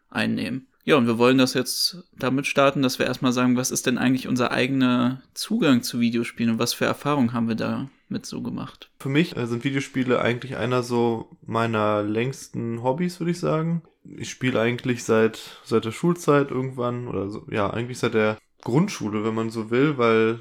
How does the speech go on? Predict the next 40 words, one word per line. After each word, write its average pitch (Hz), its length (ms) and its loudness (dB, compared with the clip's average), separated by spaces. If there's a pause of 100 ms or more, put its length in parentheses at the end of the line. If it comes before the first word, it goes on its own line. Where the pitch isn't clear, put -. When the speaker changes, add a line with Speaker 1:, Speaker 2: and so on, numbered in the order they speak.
Speaker 2:
da 110 120 2
habe 117 180 2
ich 120 60 -10
dann 127 80 -4
mit 123 100 -2
dem 120 60 -4
Gameboy 127 360 4
angefangen. 123 540 -2 (400)
Speaker 1:
Uh. 175 320 6
Speaker 2:
<laughs> 170 40 2 (400)
Also 117 240 -2
ganz 131 260 2
klassisch 143 560 2
mit 127 240 0 (260)
blauer 131 320 6
Edition, 143 1080 4 (220)
Game 123 160 2
Boy 120 160 4
Color. 156 480 2 (340)
Ja, 107 220 4
hab 120 160 -2
mich 123 80 -4
da 127 100 2
gleich 120 200 4
dann 131 100 -4
so 123 80 -2
ein 123 40 -2
bisschen 131 220 -2
drin 123 200 0
verloren, 131 440 2
sag 139 160 4
ich 135 140 -6
mal, 135 180 4
und 127 100 0
es 120 120 -8
hat 131 120 -2
sich 127 180 -6 (160)
so 120 760 0
bis 127 220 -2
heute 123 540 2